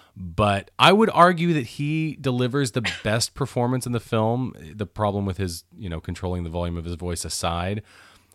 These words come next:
uh, I think he definitely has a specific kind of charisma to him. And I wonder why his acting career didn't go anywhere, because I think that the kind of,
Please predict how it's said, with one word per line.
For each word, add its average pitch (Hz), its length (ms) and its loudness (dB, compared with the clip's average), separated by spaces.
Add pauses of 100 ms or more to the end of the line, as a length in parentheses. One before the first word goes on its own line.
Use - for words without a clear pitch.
(120)
uh, 98 200 -2 (100)
I 117 40 4
think 160 200 -2
he 170 100 -4
definitely 135 480 0
has 120 180 -2
a 120 60 -2
specific - 760 -2
kind 120 280 -4
of 104 100 -8
charisma 98 540 -4
to 160 220 -4
him. 165 280 -4 (640)
And 170 100 2
I 175 80 4
wonder 185 380 2
why 175 180 2
his 170 240 0
acting 147 340 -4
career 123 300 0
didn't 110 220 -4
go 104 180 0
anywhere, 90 320 -2
because 101 300 -4
I 113 100 -4
think 156 280 -4
that 101 160 -6
the 110 80 -6
kind 139 680 -2 (100)
of, 98 380 0